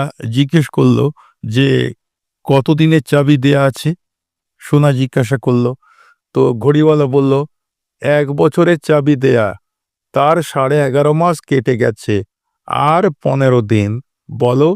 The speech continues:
ওকে বের করে চোখে চোখে রাখবে।" মানে, এ-, এগারো, সাড়ে এগারো মাস ধরে মাকু নিখোঁজ। আর মাকু তো ঘড়িওয়ালার হাতের তৈরি। তো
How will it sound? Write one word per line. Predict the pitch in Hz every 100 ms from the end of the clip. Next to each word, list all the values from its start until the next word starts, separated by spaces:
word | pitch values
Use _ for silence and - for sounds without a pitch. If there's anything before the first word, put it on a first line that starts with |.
| - _ _ _
ওকে | - 135 156
বের | 120 131 123
করে | - 151
চোখে | 139 123 139
চোখে | 127 147 156
রাখবে।" | 143 135 131 160 - _ _ _ _ _ _ _ _ 101
মানে, | 110 131 160 180 - _ _ _ _ _ _ _ _ _ _ _ _ _
এ-, | 113 135 - 110
এগারো, | 127 131 165 131
সাড়ে | - 135 165 170
এগারো | 147 175
মাস | 175 175 156
ধরে | 135 165 175
মাকু | 156 147 160
নিখোঁজ। | 156 143 117 90 - - _ _ _ _ _ _ _ _
আর | 120 110 101 95 _ _ _ _ _ _ _ _ _ _ _ _ _ _ _ -
মাকু | 110 123 - 160
তো | 196 196 190 - _ _ _ _ _ _ _ _
ঘড়িওয়ালার | 104 123 165 185 190 151
হাতের | 156 185 -
তৈরি। | 196 165 156 151 _ _ _ _ _
তো | _